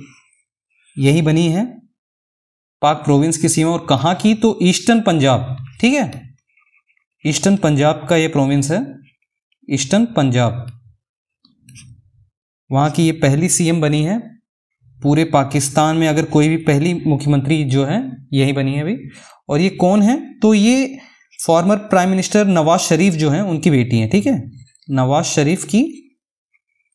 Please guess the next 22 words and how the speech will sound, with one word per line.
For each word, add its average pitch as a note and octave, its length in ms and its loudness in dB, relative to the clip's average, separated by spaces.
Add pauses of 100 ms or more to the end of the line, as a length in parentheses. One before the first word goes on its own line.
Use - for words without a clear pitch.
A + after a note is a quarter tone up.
(840)
डॉटर A#2+ 400 0
हैं। G2 100 -6 (3750)
तो F3 60 -2
चलिए G#3+ 200 2
अगले G3 180 2
क्वेश्चन G3+ 260 0
की G#3 60 0
ओर G3+ 60 0
चलते F#3+ 220 -2
हैं। B3 300 -4
विश्व B3 260 2
हिंदू G#3+ 260 4
परिषद G#3+ 420 -2
का A3 80 2
नया F#3+ 240 0
अध्यक्ष D#3+ 340 -2
कौन C#3+ 240 0
बना? A2 480 -8
तो F3+ 80 -6
देखिए G3 260 0
ये F3+ 160 0
थे F#3+ 480 -2